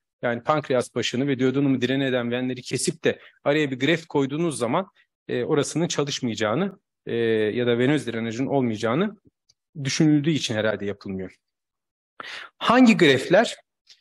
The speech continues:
E, literatürde çok fazla graft var, tanımlanmış. E, benim hiç kullanmadığım ama literatürde tanımlanmış femoral ven grafti,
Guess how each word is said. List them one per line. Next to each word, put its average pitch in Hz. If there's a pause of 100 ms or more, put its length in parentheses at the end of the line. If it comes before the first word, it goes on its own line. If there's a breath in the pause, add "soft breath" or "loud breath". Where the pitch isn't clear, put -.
(340)
E, 156
literatürde 233 (220 loud breath)
çok 254
fazla 190
graft 180
var, 143
tanımlanmış. 143
E, 147
benim 196
hiç 208
kullanmadığım 175
ama 156
literatürde 156
tanımlanmış 156
femoral 156
ven 147
grafti, 127